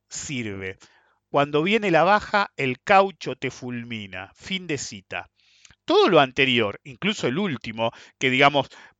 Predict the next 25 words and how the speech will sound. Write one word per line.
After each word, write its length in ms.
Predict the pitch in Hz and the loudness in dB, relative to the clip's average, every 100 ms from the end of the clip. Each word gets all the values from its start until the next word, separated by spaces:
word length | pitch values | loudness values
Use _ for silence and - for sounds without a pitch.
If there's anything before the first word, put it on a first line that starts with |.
| - | -8
uno 220 | 170 165 | -2 0
podría 200 | 160 160 | 4 4
decir, 180 | 151 165 | 6 6
"Ah, 80 | |
bueno, 240 | 147 156 127 | 6 6 4
pero 120 | 131 | 0
esta 140 | 156 | 2
es 60 | 160 | 4
la 120 | 131 | 6
voz 140 | 143 151 | 6 6
de 80 | |
la 80 | 135 | 6
razón". 360 | 123 127 208 147 | 4 2 2 2
No, 100 | 240 | 0
es 120 | - | -2
otro 180 | 269 226 | -2 0
pelotudo 560 | 170 160 151 220 214 147 | 4 4 4 2 2 4
más. 460 | 180 127 - - _ _ - _ - | 4 4 -2 -12 _ _ -20 _ 2
<clears throat> 380 | 226 185 135 - | 4 4 -2 0
Todo 240 | 254 262 | 6 6
lo 80 | 175 | 6
anterior 520 | 147 151 143 131 117 | 4 0 2 2 2
les 140 | 123 127 | -2 -4
muestra, 540 | 185 208 - 202 202 - - - - _ | -4 -4 -2 -2 -2 -6 -20 -20 -20 _
eh, 240 | 120 110 | -6 -6